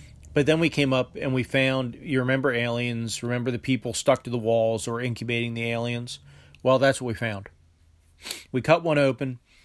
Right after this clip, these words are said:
It was a dwarf, and we start to pull him out, and he's like, "Oh no, it's in me, run, run, kill me."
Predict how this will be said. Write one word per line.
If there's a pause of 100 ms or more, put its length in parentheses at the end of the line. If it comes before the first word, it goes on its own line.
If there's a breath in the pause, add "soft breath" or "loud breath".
(200 soft breath)
It
was
a
dwarf,
and
we
start
to
pull
him
out,
and
he's
like, (360 loud breath)
"Oh
no,
it's
in
me,
run,
run,
kill
me."